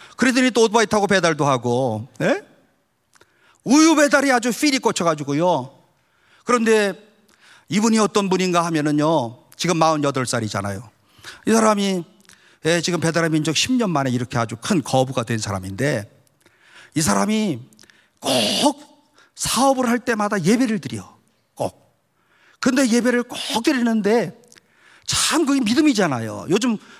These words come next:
요즘 젊은 사람들이, 예, 사업을 시작하면서 목사님 모셔다가 예배 드리는 사람들 별로 없잖아요. 근데 이 친구는 항상 예배를 드려.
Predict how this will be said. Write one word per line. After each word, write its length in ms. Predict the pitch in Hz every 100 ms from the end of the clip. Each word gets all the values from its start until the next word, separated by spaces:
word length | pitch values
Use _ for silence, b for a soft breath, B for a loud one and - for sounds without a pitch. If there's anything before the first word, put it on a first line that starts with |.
| B
요즘 220 | 208 247
젊은 240 | 180 233 240
사람들이, 540 | 220 214 190 214 202 B B B
예, 320 | 139 170 175
사업을 380 | 147 - 247 196
시작하면서 520 | 180 180 175 160 151
목사님 420 | 160 165 214 190 160
모셔다가 520 | 151 151 131 123 123 B B B
예배 200 | 160 165
드리는 240 | 143 135
사람들 340 | 123 120 113 156
별로 280 | - 151 254
없잖아요. 560 | - 139 139 226 180 - _ _
근데 140 | 240
이 60 | 262
친구는 460 | - 226 240 269 151 b b b b
항상 500 | 277 302 262 220 151 b b b
예배를 360 | 165 226 233 220
드려. 300 | 175 160 98